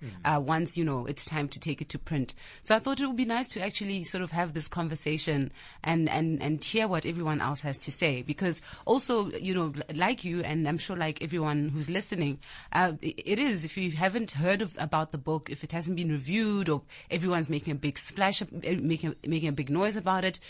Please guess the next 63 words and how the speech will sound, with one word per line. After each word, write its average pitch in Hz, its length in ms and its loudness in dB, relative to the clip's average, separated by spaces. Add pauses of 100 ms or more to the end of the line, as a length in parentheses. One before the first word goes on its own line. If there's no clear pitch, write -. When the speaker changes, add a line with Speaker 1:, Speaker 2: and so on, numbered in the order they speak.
(160)
Speaker 2:
you 208 80 2
do 330 180 4
look 240 180 -2
at 165 120 -8
the 135 60 -6
blurb. 113 280 -6
You 135 80 -4
look 160 180 -4
at - 80 -6
the 185 220 2
cover, 196 320 2
you 190 120 -2
look 156 180 -6
at - 80 -6
the 196 60 -4
title, 190 360 -4
you 175 100 -2
look 151 160 -4
at 143 100 -6
the 151 60 -8
blurb. 123 300 -6 (140)
Speaker 1:
Yeah. - 140 0 (280)
Speaker 2:
You 160 140 2
know? 160 280 2
Speaker 1:
And 185 120 6
then 220 80 6
you 220 80 6
either 180 200 6 (280)
put 143 140 6
it 151 120 0
back 165 260 2
or 131 60 -2
you 127 140 -4
take 139 320 -4
it 170 80 -4
home 190 260 -2
with 139 200 -2
you, 104 160 -2
Speaker 2:
Mm. - 80 -6
Speaker 1:
hopefully 120 360 -2 (100)
first - 320 -2
paying 170 300 0
for 117 180 -4
it. 98 160 -6 (380)
So 135 120 2
it 127 80 4
does 151 180 4
play 139 180 2
a 131 40 0
very 127 180 -2
important 113 520 -6
role. 85 300 -10
Speaker 2:
It 214 140 -2
does. 330 240 2
And 247 140 4
even 339 180 2
for 370 140 -2
me 302 180 4
as 285 100 -2
a 247 80 -4
reviewer 220 520 -2
as 175 280 0
well, 160 460 0